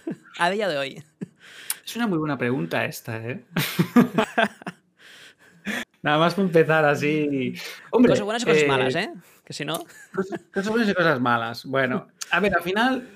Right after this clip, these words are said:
Speaker 2: el tema hijos es una etapa y a mí todavía me quedan muchas, porque claro, t-, tres añitos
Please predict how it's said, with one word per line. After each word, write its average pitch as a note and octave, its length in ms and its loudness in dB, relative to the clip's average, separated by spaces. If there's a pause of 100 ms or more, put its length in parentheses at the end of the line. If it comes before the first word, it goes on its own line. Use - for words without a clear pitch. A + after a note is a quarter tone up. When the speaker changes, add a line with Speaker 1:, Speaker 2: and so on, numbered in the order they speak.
Speaker 2:
el D#3 160 -8
tema G3+ 220 -2
hijos G3+ 300 -4
es F#3+ 100 -6
una F3 140 0
etapa F3 500 0
y C#3+ 160 -4
a C3+ 60 0
mí D#3+ 180 -2
todavía D3 300 0
me C3 100 -2
quedan A#2 180 -4
muchas, C3 360 -2
porque A#2 200 -4
claro, B2 320 -4 (120)
t-, A#2 100 -14
tres B2 240 -8
añitos C#3 560 0